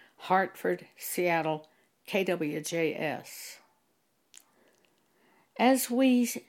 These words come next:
start a project assigned by God, frequently we run into trouble along the way. And the trouble could cause us to doubt the project if we didn't know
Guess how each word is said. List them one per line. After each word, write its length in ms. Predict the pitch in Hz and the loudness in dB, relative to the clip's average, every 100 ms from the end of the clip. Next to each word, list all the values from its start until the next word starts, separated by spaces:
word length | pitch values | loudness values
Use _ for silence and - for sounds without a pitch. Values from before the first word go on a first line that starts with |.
| _ | _
start 560 | - - - 247 269 | -12 -10 -4 -2 0
a 60 | 220 | -2
project 800 | - 220 202 185 190 165 - - _ _ _ - | -4 -6 -4 -2 -4 -4 -8 -20 _ _ _ -4
assigned 520 | 175 196 185 175 165 | -2 -2 -4 -4 -6
by 180 | 160 151 | -8 -6
God, 520 | 156 147 131 151 - _ _ _ _ _ _ | -8 -8 -10 -12 -16 _ _ _ _ _ _
frequently 880 | - 247 277 277 247 - 190 175 160 | -4 2 2 2 -4 -2 -2 -2 -2
we 200 | 165 160 | -4 -4
run 240 | 165 165 165 | -2 -2 -2
into 260 | 156 160 | -6 -8
trouble 520 | 170 - 175 156 - - _ _ _ _ _ _ - | -10 -4 -4 -4 -12 -18 _ _ _ _ _ _ -6
along 380 | 160 147 139 120 | -4 -4 -8 -12
the 100 | 151 | -8
way. 380 | 151 - - _ _ - - - _ - | -6 -6 -10 _ _ -20 -20 -20 _ -4
And 160 | 208 208 | -2 0
the 80 | |
trouble 640 | 202 - 269 269 240 226 - | -2 0 2 4 2 0 -4
could 240 | - 208 - | 0 0 0
cause 380 | 202 196 185 185 | -2 0 2 2
us 280 | 165 - | 0 -2
to 140 | - 147 | -4 -4
doubt 680 | - 196 196 156 - - - _ _ _ _ _ | -2 -2 -2 -2 -8 -14 -20 _ _ _ _ _
the 80 | 160 | -4
project 760 | 156 160 139 123 139 139 - - _ | -2 -2 -2 -2 0 -2 -4 -20 _
if 280 | 220 233 - | 6 6 4
we 200 | 196 185 | 0 0
didn't 420 | 156 190 214 202 - _ | 2 2 4 2 -2 _
know 540 | 170 170 139 135 147 | -2 0 0 -2 -4